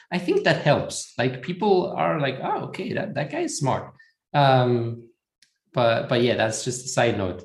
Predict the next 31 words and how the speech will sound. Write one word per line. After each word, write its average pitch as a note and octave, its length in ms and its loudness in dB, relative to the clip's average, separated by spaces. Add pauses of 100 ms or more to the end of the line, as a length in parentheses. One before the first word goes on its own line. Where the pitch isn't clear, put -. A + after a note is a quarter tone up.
(120)
Uh, - 240 -10 (280)
it's, - 300 -8
uh, - 180 -10 (100)
it's C3 140 -6
still D#3+ 300 4
not C#3 160 2
good C3 220 4
to A2+ 460 -2
care B2+ 540 0 (260)
about B2 220 2
it A2+ 80 0
too C3+ 100 2
much. A#2+ 280 2
And A#2 100 0
that's E3+ 180 4
why, C#3 120 4
for C3 160 2
example, B2 340 -2
I, G#2+ 120 2 (440)
I B2+ 140 2 (520)
recommend A#2+ 380 0
not B2 240 -4
putting C3 320 2
your A2 160 0
rating G#2 360 -4
in G2+ 100 -4
your G2+ 160 -6 (400)
Twitter, G2 800 -4 (180)
you B2 80 -2
know, G2+ 520 -2 (380)
uh, G1+ 160 -12